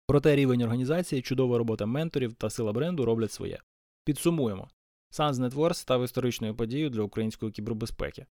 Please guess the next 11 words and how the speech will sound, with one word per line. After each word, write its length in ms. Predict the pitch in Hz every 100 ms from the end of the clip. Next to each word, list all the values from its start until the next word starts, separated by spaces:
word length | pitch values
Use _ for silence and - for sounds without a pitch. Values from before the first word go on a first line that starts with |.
| _ _ -
Організатори 520 | 120 139 151 156 135
виконали 420 | 135 123 120 117
проєкт 340 | 117 117 107 117
на 100 | 113
відмінно 460 | 139 190 202 139
та 300 | - 131 131
зробили 380 | 117 120 170 147
справжній 400 | - 117 123 117
подарунок 420 | 104 107 165 143
професійній 480 | 107 107 98 113 110
спільноті. 460 | - 98 82 -